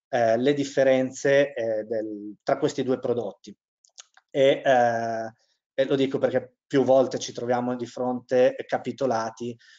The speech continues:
eh, con un po' di confusione, e quindi secondo me era importante, eh, capire anche la differenza tra questi due, eh, elementi. Eh, invece per quanto riguarda la calce idraulica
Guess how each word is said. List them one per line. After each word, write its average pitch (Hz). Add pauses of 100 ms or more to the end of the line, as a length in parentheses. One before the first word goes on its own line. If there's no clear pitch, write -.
(140)
eh, 120
con 127
un 127
po' 127
di 123
confusione, 113
e 175
quindi 117
secondo 113
me 113
era 113
importante, 113
eh, 107
capire 113
anche 104
la 120
differenza 110
tra 104
questi -
due, 98 (480)
eh, 123
elementi. 117 (520)
Eh, 131
invece 214
per -
quanto 135
riguarda 135
la -
calce 123
idraulica 139